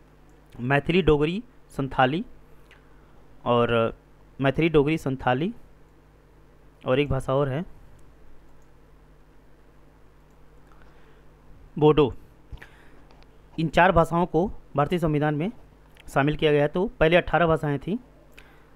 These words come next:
जिन्हें चार यानी कि बोडो, डोगरी, मैथिली, संथाली को जोड़ के बाईस भाषाएं हो गई। तो बै-, मैथिली भाषा के अनुसंधान के लिए दरभंगा में पांडुलिपि केंद्र की स्थापना की गई है। छब्बीस नंबर क्वेश्चन है,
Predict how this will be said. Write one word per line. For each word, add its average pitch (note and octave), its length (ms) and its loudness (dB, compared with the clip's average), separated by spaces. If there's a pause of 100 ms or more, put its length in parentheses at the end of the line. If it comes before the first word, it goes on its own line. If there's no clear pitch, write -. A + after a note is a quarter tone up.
(100)
जिन्हें D3 180 -2
चार D3+ 260 2
यानी D3+ 140 2
कि D3+ 80 -4
बोडो, C#3+ 220 4
डोगरी, C#3+ 320 4
मैथिली, C#3 300 -4
संथाली C3 360 -4
को C3+ 120 -6
जोड़ B2+ 180 0
के G3 120 -6 (140)
बाईस A2+ 180 -2
भाषाएं A2+ 240 -4
हो A2 80 -8
गई। A2+ 100 -8
तो D3 120 -2
बै-, C3 320 0
मैथिली C#3 340 -4
भाषा E3+ 260 -2
के F#3 420 -2
अनुसंधान D3 380 -2
के D3 120 -4
लिए C#3 140 -4
दरभंगा C#3 360 -2
में D3 160 -2 (420)
पांडुलिपि C#3+ 360 0
केंद्र C#3 220 -2
की C#3+ 120 -6
स्थापना C3+ 340 -6
की A2 180 -10
गई F#2+ 160 -6
है। F#2+ 180 -8 (580)
छब्बीस C#3+ 340 -2
नंबर F#3 100 0
क्वेश्चन F3 300 -2
है, F#3 140 -2